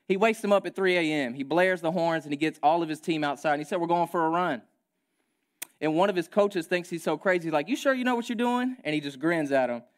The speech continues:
and he says, "Let's go." And they take off.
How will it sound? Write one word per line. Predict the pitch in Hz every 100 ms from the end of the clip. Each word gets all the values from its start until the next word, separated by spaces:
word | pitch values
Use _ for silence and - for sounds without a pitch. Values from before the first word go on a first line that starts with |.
| _ -
and |
he | 143
says, | 143 123
"Let's | 135 139 135
go." | 139 123 98 _ _
And | 135 135
they | 135
take | 160 139
off. | 156 143 110